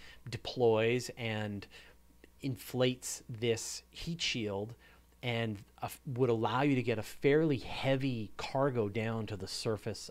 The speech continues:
of Mars. And the challenge is that the Martian atmosphere is, uh, is sort of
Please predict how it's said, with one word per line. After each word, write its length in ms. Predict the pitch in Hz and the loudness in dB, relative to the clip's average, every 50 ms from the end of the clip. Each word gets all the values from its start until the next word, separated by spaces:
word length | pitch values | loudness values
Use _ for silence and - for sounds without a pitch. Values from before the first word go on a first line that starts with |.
| - - | -12 -8
of 360 | 110 101 95 98 92 92 90 | -6 -4 -4 -6 -6 -8 -8
Mars. 520 | 98 104 110 123 139 131 87 - - - - - - - - - - - | -4 -2 0 0 0 0 -2 -8 -12 -16 -16 -16 -18 -18 -16 -16 -10 -2
And 100 | - 135 | 0 0
the 60 | 135 | 2
challenge 440 | 131 - - 143 156 202 240 226 135 | 2 2 2 4 4 6 4 4 2
is 160 | 120 113 101 98 | 0 0 0 2
that 220 | 113 107 104 - - - - - - - - - - - - - - - - - | 2 2 2 0 -8 -20 -20 -20 -20 -20 -20 -20 -20 -20 -20 -20 -20 -20 -8 0
the 120 | 139 135 139 | 2 4 6
Martian 400 | 131 131 143 143 - 180 156 131 | 6 6 6 4 2 2 4 6
atmosphere 800 | 123 135 175 180 156 - - - - 113 107 104 104 107 110 - | 4 4 4 2 0 0 -2 -2 -2 0 0 0 0 -2 -4 -4
is, 600 | - 117 107 107 107 104 101 98 101 - - - - - - - - - - - - - - - - - | -4 -2 -2 -2 -2 -2 -4 -6 -8 -10 -10 -12 -14 -16 -18 -18 -18 -18 -18 -18 -16 -16 -16 -14 -10 -6
uh, 300 | 117 107 101 98 101 98 - - - - | -6 -4 -4 -4 -4 -6 -8 -14 -10 -6
is 140 | 135 127 - | -4 -4 -2
sort 160 | - - 131 | -2 -2 -2
of 100 | 113 104 | -4 -6